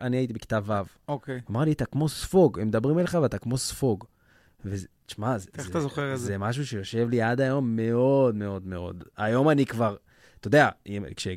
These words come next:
Speaker 1: כשגדלתי, אז הבנתי שאני, אה, שולף ציפורניים בגלל הילדות הזאת והדברים שעברתי. אני לא נותן לאנשים להגיע למצב שהם בכלל מסוגלים לתפוס עליי איזושהי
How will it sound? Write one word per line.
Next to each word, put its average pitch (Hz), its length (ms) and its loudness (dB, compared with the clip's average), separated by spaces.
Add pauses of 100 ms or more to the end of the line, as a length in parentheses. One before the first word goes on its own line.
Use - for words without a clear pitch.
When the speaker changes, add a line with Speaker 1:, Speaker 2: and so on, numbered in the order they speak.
(140)
Speaker 1:
כשגדלתי, 104 880 2
אז 104 100 0
הבנתי 107 340 -2
שאני, 107 420 0 (600)
אה, 98 140 -8
שולף 107 300 -6
ציפורניים 117 720 0 (100)
בגלל 135 520 6 (680)
הילדות 101 460 -4
הזאת 95 240 -4
והדברים 101 320 -4
שעברתי. 107 480 -2
אני 101 120 -2
לא 113 100 0
נותן 117 300 0
לאנשים 113 400 -2 (440)
להגיע 113 280 6
למצב 117 380 2
שהם 117 220 2
בכלל 113 540 2
מסוגלים 110 760 0
לתפוס 117 320 0
עליי 104 200 4
איזושהי 98 560 -2